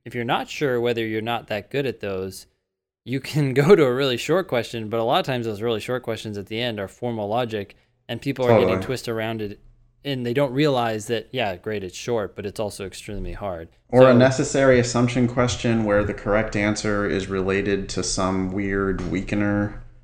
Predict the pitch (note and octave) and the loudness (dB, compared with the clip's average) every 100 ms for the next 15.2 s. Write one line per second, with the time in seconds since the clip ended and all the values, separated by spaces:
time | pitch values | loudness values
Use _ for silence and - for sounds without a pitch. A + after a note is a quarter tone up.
0 | - - B2+ A#2+ B2 A#2+ - B2 A#2+ A2 | -20 -10 -6 -4 -6 -8 -10 0 4 6
1 | A2 G#2+ A2 G#2 G2 F#2+ - G#2 - G2 | 8 6 4 2 0 0 -2 -2 2 2
2 | F2+ G#2 G2+ G#2+ F#2+ - B2+ D3+ D3 - | 2 -2 -4 -2 -2 2 4 8 8 6
3 | A2 B2+ B2+ B2 G#2+ A#2 A2+ - G2 F#2 | 6 6 4 4 4 6 4 4 2 0
4 | F2 A2 - G2+ G#2 G#2 F#2+ F#2 F#2 F#2 | 0 -2 -2 -2 0 2 2 2 2 0
5 | F#2 F#2 F2+ F2+ E2+ F2+ F#2+ - F2 D#2+ | -2 -2 0 2 2 2 0 -2 0 0
6 | D#2+ E2 - F#2 F#2 F2 D#2+ E2 - F#2+ | -2 -4 -2 -2 0 -2 -2 -4 0 0
7 | F2+ C#2+ - A#1 - - A#1+ A#2+ - _ | 0 -2 -4 -4 -4 -6 -6 -6 -10 _
8 | B2 C#3 - _ _ _ _ _ _ _ | -4 -4 -6 _ _ _ _ _ _ _
9 | _ _ _ _ _ _ - - A3+ A#3+ | _ _ _ _ _ _ -8 2 8 10
10 | C4+ - G#3 G3+ F#3 E3+ E3+ - D#3 - | 10 8 2 4 6 6 6 6 4 6
11 | D#3 D#3 C3 B2+ C3+ C#3+ A#2+ C3 C3+ C3+ | 4 6 8 6 6 2 2 4 4 6
12 | C3 B2 A#2+ A#2 A#2 - - G2+ - D3 | 4 4 2 2 2 -2 -4 -4 2 4
13 | - D#2+ - B2 B2+ C3 A#2+ - E3+ G#3+ | 4 2 -2 6 8 8 4 6 6 6
14 | G3+ D3 B2 C3 - G2+ - A2 B2 D2 | 4 4 4 2 0 -4 -4 2 2 2
15 | C#2 - | -2 -10